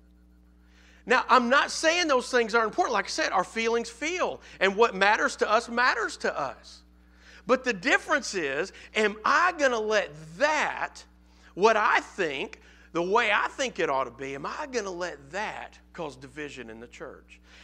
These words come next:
How am I gonna deal with that when I don't like a decision that somebody made? But guess what? If you,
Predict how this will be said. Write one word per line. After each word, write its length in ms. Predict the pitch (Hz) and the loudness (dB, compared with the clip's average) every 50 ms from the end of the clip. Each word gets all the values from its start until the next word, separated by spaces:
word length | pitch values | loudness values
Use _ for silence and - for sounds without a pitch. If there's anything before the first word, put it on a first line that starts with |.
| - - - | -20 -20 -12
How 220 | - - 302 311 | -4 -2 0 0
am 100 | 349 370 | 0 -2
I 80 | 359 285 | -2 0
gonna 240 | 226 220 196 180 165 | 0 0 0 0 -2
deal 400 | 165 165 277 302 311 311 294 226 | -4 -6 -6 -4 -4 -4 -4 -4
with 300 | 190 170 139 - - - | -4 -6 -6 -8 -10 -12
that 420 | 143 127 110 101 95 - - - _ _ _ _ _ _ - | -10 -10 -10 -12 -14 -18 -20 -20 _ _ _ _ _ _ -12
when 160 | 135 143 139 | -10 -8 -6
I 140 | 151 196 208 | -4 -2 -2
don't 200 | 180 165 - - | -2 -4 -4 -4
like 480 | 156 185 214 208 156 135 127 - - - - - | -4 -4 -2 -4 -6 -8 -12 -16 -20 -20 -16 -16
a 60 | 143 | -12
decision 640 | 139 139 123 - - 208 196 190 165 156 139 127 123 | -12 -10 -12 -10 -10 -8 -8 -8 -8 -10 -10 -10 -10
that 180 | 120 123 120 | -12 -12 -12
somebody 440 | - - 147 143 131 - 123 120 117 | -12 -12 -10 -8 -6 -6 -6 -8 -10
made? 380 | 117 127 147 143 120 104 - - - _ _ _ _ _ _ _ _ _ _ _ - - - - - - - - _ _ _ - | -12 -12 -12 -12 -12 -14 -18 -20 -20 _ _ _ _ _ _ _ _ _ _ _ -20 -20 -20 -20 -20 -20 -20 -20 _ _ _ -20
But 120 | 170 170 | -16 -10
guess 260 | - 185 202 254 - | -8 -8 -8 -8 -12
what? 320 | - 214 202 175 - - - - - _ _ _ - _ - _ _ _ - - - - - - - - - - - - - _ _ _ _ _ _ _ _ _ _ - | -10 -6 -4 -4 -4 -6 -10 -18 -20 _ _ _ -20 _ -20 _ _ _ -20 -20 -20 -20 -20 -20 -20 -20 -20 -20 -20 -20 -20 _ _ _ _ _ _ _ _ _ _ -4
If 400 | 214 196 170 - - 156 139 147 | -2 -2 -2 -4 -10 -16 -14 -12
you, 520 | 175 214 269 320 330 330 330 311 311 269 | -8 -6 -6 -4 -4 -4 -4 -4 -6 -8